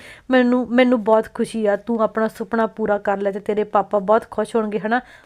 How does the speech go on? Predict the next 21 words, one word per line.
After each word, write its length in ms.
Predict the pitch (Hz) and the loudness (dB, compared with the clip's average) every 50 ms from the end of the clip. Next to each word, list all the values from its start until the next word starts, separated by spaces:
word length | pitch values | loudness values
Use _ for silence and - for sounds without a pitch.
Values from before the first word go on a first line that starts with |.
| _ - - | _ -2 0
"ਹਾਂ, 220 | 247 220 202 190 185 - - - - - | 2 2 2 0 -4 -8 -20 -12 -2 0
ਉਹ 60 | 247 254 | 0 2
ਬਹੁਤ 280 | 196 226 226 220 220 - - | 4 4 4 2 2 -4 -2
ਖੁਸ਼ 240 | 240 214 202 202 202 | -2 -2 -2 -2 -4
ਨੇ। 200 | 196 196 202 196 - - - - _ - | -8 -8 -8 -8 -12 -18 -20 -8 _ 2
ਏਕਮ 320 | 254 269 262 277 269 254 | 2 4 4 2 0 2
ਨੂੰ 160 | 247 247 254 233 | 2 0 0 2
ਪਾਪਾ 360 | - 247 220 214 - 220 220 | 2 0 0 2 2 0 2
ਦਾ 120 | 214 220 | 2 2
ਹਮੇਸ਼ਾ 420 | 202 220 220 220 220 214 - 226 214 | 0 0 -2 -2 -2 2 2 2 2
ਫਿਕਰ 320 | - - 240 - - 220 | 2 -2 -4 0 0 0
ਰਹਿੰਦਾ 280 | 214 214 214 214 226 214 | 0 0 0 0 0 0
ਸੀਗਾ।" 300 | - - 233 - 233 226 | 0 -4 -2 2 2 2
"Thank 320 | 226 - - 240 233 226 - 233 | 2 2 0 0 0 0 -2 0
you 40 | 233 | 0
ਏਕਮ, 320 | 220 202 202 - 214 214 | 0 0 0 -2 -6 -6
ਤੂੰ 180 | 208 208 240 226 | -6 -6 -4 -2
ਮੇਰਾ 180 | 220 226 226 | 2 2 2
ਬਹੁਤ 400 | 214 190 190 226 226 233 254 254 247 - | 2 0 2 2 4 4 4 2 0 0
ਸਾਥ 160 | 226 202 196 | -2 -2 -2
ਦਿੱਤਾ। 400 | 190 - 196 - - 202 185 185 | -2 -6 -10 -4 0 0 0 0